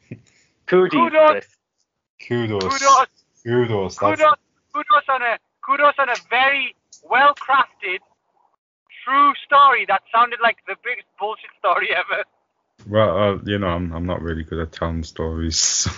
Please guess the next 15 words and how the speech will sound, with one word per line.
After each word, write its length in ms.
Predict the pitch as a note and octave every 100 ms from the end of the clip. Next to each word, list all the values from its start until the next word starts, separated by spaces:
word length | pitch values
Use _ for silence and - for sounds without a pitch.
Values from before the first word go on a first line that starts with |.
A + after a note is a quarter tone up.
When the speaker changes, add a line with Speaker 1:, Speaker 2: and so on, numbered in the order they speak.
| -
Speaker 1:
<laughs> 0 | A2+ - -
Speaker 3:
Well, 180 | A3 -
Chris, 140 | D#4 D#4 _ _ -
it's 120 | A#3 -
clearly 340 | C#4+ E4+ D#4
worked 240 | C#4 C#4 B3+
in 80 |
your 120 | B3 A#3+
advantage 420 | - A3 D#3 D3 - -
'cause 260 | G#3 G#3 C#3+ _ _ _ - _
hundred 300 | - C4 -
percent 300 | C4 F3 C4 -
me 60 | A#3+
and 100 | -
Chad 200 | B3 A#3+